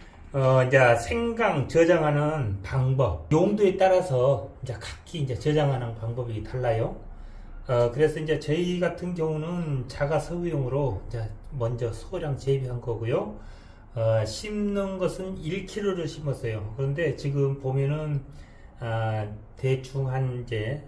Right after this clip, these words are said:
예, 무게를 달아보니까 십육 킬로 정도가 되네요. 그래서,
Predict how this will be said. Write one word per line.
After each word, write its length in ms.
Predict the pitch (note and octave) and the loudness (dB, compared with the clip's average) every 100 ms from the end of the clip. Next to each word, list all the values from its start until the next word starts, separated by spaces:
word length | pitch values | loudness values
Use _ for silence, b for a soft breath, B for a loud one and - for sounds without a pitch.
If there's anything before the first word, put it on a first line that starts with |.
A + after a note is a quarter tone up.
| C#3 | -10
예, 340 | A2 G2+ G2 | -6 -4 -4
무게를 400 | A2 A#2 B2 A#2+ | -4 -4 -2 -4
달아보니까 840 | - B2+ B2+ B2+ A2 A2 D3 A#2 - | -6 -2 0 0 -4 -4 -4 -6 -10
십육 640 | - - G3 E3 A#2 A2+ | -14 -10 -6 -6 -6 -10
킬로 260 | - E3 D#3 | -10 -8 -6
정도가 460 | C3 A#2 A2+ G#2 | -6 -6 -6 -6
되네요. 360 | G2 G#2+ G2+ B2 | -6 -6 -4 -6
그래서, 480 | B2 C3 D#3 A#2+ F#2+ | -2 2 2 2 -2